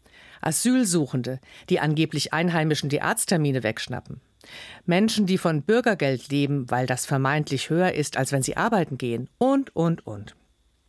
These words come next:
Auch hier gilt, wenn ein Anliegen berechtigt ist, kann es benannt werden.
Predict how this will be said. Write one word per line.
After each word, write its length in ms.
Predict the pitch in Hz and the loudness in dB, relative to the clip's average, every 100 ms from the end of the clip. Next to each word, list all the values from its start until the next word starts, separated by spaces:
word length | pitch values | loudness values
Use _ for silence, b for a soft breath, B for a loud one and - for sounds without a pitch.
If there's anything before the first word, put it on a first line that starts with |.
| - | -4
Auch 180 | 202 220 | -2 -2
hier 240 | - 131 | -4 -6
gilt, 340 | 127 185 294 - B B B B B | 0 0 0 -6 B B B B B
wenn 140 | 190 | 2
ein 140 | 185 180 | 2 2
Anliegen 440 | 185 196 202 185 | 0 2 2 2
berechtigt 560 | 151 165 311 - 170 - | 2 0 0 -2 -4 -2
ist, 360 | 156 - - | -2 -2 -6
kann 160 | - 127 | -4 -2
es 100 | 131 | -2
benannt 420 | - 285 131 120 | -2 0 0 -2
werden. 340 | 87 98 127 | -6 -8 -10